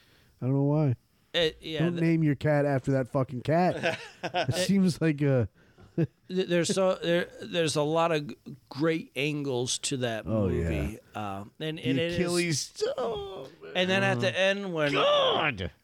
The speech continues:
Speaker 2: when she puts his hand on his shoulder and
Speaker 1: Oh.
Speaker 2: stuff. Yeah. Uh, it, yeah, so
Speaker 3: Yeah.
Speaker 1: That
Speaker 3: Good
Speaker 1: was
Speaker 3: movie.
Speaker 1: that was, uh, that was a book that I read when I was younger, uh, probably fourteen. I started reading a lot of Stephen King, and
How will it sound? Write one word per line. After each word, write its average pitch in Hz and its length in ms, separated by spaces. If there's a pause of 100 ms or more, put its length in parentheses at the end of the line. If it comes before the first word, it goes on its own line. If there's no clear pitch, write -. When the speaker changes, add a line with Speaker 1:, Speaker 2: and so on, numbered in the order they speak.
(100)
Speaker 2:
when 143 240
she 135 140
puts 151 340
his 135 180
hand 151 360
on 151 180
his 147 120
shoulder 160 680
and 87 120
Speaker 1:
Oh. - 20
Speaker 2:
stuff. 85 540 (760)
Yeah. 107 300 (460)
Uh, 127 60 (160)
it, 170 260
yeah, 120 320
so 120 420 (180)
Speaker 3:
Yeah. 73 80 (200)
Speaker 1:
That 175 140
Speaker 3:
Good 196 100
Speaker 1:
was 180 120
Speaker 3:
movie. 98 260
Speaker 1:
that 202 240
was, 190 300
uh, 143 180
that 139 100
was 170 120
a 147 80
book 107 260
that 104 120
I 98 60
read 92 280
when 90 120
I 87 80
was 87 220
younger, 85 420 (160)
uh, 95 180
probably 110 380 (260)
fourteen. 92 540
I 90 40
started 87 260
reading 87 240
a 87 60
lot 82 180
of 87 100
Stephen 87 380
King, 85 360
and 80 140